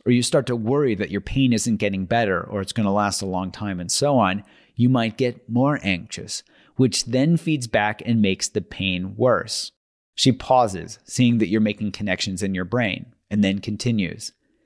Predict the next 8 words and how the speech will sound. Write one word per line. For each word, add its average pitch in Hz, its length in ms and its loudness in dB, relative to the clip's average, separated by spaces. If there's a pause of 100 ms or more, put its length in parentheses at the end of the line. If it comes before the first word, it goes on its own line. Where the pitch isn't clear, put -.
(140)
Did 123 160 4
you 196 140 8
know 135 260 4
that 120 200 -2
when 113 260 -2
pain 117 320 0
becomes 107 340 -2
chronic, 107 600 -2